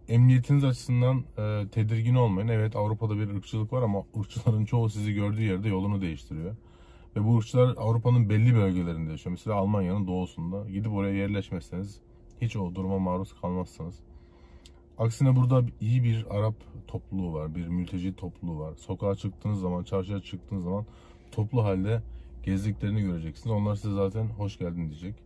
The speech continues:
Bin altı yüz, bin yedi yüz euro az bir para değil her ay. Ee, yani bir nargilenin fiyatı yedi sekiz euro.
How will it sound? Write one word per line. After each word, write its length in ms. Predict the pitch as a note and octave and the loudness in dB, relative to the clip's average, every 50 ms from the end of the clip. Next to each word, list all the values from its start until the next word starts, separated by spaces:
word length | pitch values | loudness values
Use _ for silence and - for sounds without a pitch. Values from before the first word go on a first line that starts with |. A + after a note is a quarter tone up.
| - - - - - - - - - - - - - - - - - - - | -20 -20 -20 -20 -20 -20 -20 -20 -20 -20 -20 -20 -20 -20 -20 -20 -20 -16 -6
Bin 160 | G2 G#2 A2+ | 0 2 4
altı 300 | A#2+ A#2 A#2+ A#2+ - - | 6 6 4 4 2 2
yüz, 140 | C#3 A#2+ A#2 | 2 2 6
bin 60 | B2 | 6
yedi 260 | B2 B2 B2 A#2+ B2 | 8 8 8 6 4
yüz 200 | C3+ B2+ B2 A#2+ | 4 2 2 2
euro 280 | B2 B2+ B2+ B2+ B2+ - - - - - - | 4 4 4 4 2 0 -4 -14 -20 -4 2
az 220 | A#2 A#2 A2+ A#2 | 4 4 4 4
bir 60 | A#2+ | 0
para 280 | A2+ - G#2 G2+ G#2+ G2+ | 0 0 0 0 0 0
değil 160 | G2 E2+ D#2+ | -2 -4 -4
her 140 | D#2+ F#2+ F2+ | -2 -2 -2
ay. 160 | E2 D#2+ E2+ A2+ - - - - F2+ | -2 -4 -6 -8 -12 -14 -16 -12 -8
Ee, 320 | F2+ F2 F2 F2 F2 F2+ F2 E2 E2 - F#2 | -6 -6 -4 -4 -6 -6 -8 -8 -10 -10 -10
yani 280 | F2+ F2 E2+ F2 E2+ F2+ | -8 -6 -6 -6 -4 -2
bir 200 | G2+ G2 G2 G2+ | -2 0 2 2
nargilenin 440 | G2 G2+ G2+ G2+ G#2 G2+ G#2 G#2+ | 2 2 2 0 0 0 0 -2
fiyatı 340 | G2+ - F#2+ F2+ F2 - - | -2 -2 -4 -4 -4 -4 -4
yedi 160 | G2+ G2+ G2+ | -4 -4 -4
sekiz 340 | G2 - F#2+ F2 - G2+ F#2 | -4 -6 -6 -4 -4 -4 -4
euro. 220 | E2+ D#2 D2 D#2 | -4 -6 -6 -10